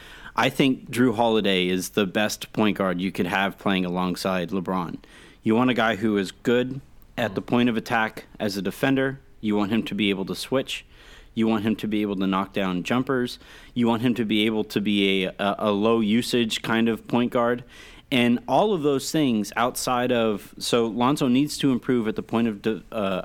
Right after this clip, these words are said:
attack in terms of his defense. Um,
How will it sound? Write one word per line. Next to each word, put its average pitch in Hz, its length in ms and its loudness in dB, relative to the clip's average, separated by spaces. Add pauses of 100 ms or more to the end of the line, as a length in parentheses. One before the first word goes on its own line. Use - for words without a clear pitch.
attack 101 560 -2 (180)
in 101 160 -4
terms 101 340 -2
of 101 80 -4
his 92 160 -4
defense. 90 580 -6 (580)
Um, 95 440 -2